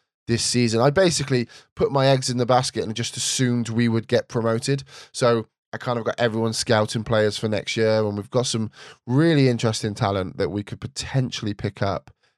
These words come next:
um, on some frees and, and see if we can build a team that could really, really challenge to get high up this league, um, and, and see if we could just get into that Bundesliga. 'Cause the Bundesliga is a, just a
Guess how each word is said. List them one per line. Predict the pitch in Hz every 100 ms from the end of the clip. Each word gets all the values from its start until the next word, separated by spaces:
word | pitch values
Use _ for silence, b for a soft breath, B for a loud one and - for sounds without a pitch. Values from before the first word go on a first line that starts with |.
| _ -
um, | 95 92 95
on | - 101 98
some | 101
frees | 95 - 104 98 95
and, | 101 95
and | 101 101
see | -
if | 107 104
we |
can | 104 104 98 - b b b _
build | 123 123
a |
team | 117 - 120 110
that | 92
could | 113 104
really, | - 107 117 120 120 117 104 101
really | 95 101 104 101 98
challenge | 98 104 98 95 98
to | 98
get | 95 -
high | 90 92
up | 85 -
this | 95
league, | 95 87 85 - _ _ _ _
um, | 98 95 95 95 92 - -
and, | 95 95 92 92 _ -
and | 95
see | - - 98 92 90 _ _ _
if | - 107
we |
could | 104 135
just | 98 -
get | 92
into | 98 -
that | 90
Bundesliga. | 107 98 98 92 80 B B -
'Cause | 135
the | 131
Bundesliga | 151 214 165 113 101
is | 95 101
a, |
just | 98 110
a | 104